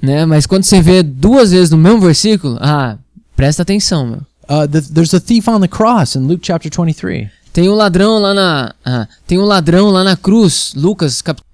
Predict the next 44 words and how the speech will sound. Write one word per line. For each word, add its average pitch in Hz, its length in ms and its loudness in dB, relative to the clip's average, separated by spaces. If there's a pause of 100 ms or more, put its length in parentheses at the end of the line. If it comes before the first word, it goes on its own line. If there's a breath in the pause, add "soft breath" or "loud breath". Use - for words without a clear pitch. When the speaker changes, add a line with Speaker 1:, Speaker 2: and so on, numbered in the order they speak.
Speaker 1:
Lucas 139 540 0
vinte 175 200 -2
e - 40 -4
três. 175 580 0 (760 soft breath)
Speaker 2:
He 139 160 -8
says, 139 400 -4
uh, 123 400 -2
it, 127 220 -4
it's, 131 200 -4
it's, - 340 -2
it's 147 240 -2
verse 208 280 2
forty 180 320 2
if 123 140 -2
you 160 80 0
wanna 160 160 0
look 151 220 -2
at 95 160 -4
it. - 160 -18 (540)
Speaker 1:
É - 20 0
o 151 60 0
versículo 202 400 -4
quarenta, 196 460 0
se 156 120 -4
você 156 140 -2
quiser 160 180 -2
dar 160 100 0
uma 160 100 0
olhada. 123 420 -2 (240 soft breath)
Speaker 2:
And, 165 180 -4
and 170 180 -2
this, 247 420 0
and, 160 200 -4
and 156 320 -4
I 156 240 2
will 147 160 0
read 110 180 -2
it 104 40 -6
really 98 240 -4
quick. 95 240 -6
All 127 60 -4
right, 117 200 -2
it 117 80 -6
says, 123 360 -4